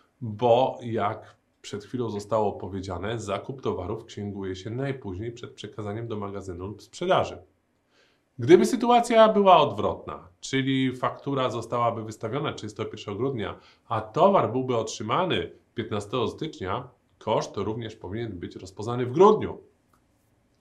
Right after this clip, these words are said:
Jak widzisz, patrzymy na wcześniejszą datę. Wskazówka dla Ciebie,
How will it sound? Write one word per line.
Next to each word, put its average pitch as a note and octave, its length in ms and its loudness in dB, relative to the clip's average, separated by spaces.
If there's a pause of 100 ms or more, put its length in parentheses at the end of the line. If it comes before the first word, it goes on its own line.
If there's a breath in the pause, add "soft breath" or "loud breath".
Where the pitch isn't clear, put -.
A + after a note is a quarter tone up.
Jak B2+ 200 0
widzisz, C3+ 460 -4 (400 soft breath)
patrzymy D#3+ 460 0
na C#3 200 4
wcześniejszą B2 600 -4
datę. G2+ 320 0 (220)
Wskazówka G#3+ 560 2
dla G#3+ 140 2
Ciebie, E2+ 360 -4